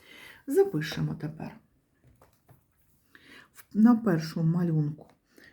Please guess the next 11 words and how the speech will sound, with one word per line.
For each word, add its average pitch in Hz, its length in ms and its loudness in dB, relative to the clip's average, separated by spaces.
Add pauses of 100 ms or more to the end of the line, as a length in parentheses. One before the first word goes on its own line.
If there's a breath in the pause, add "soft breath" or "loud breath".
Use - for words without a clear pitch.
чи - 160 -12
перше 175 460 0
завдання 165 720 0
у 175 100 -2
нас 160 340 0
називають 156 680 0
відрізок 165 760 0
А 185 140 -6 (160)
Т 160 400 -2
у 156 100 0
нас 139 540 0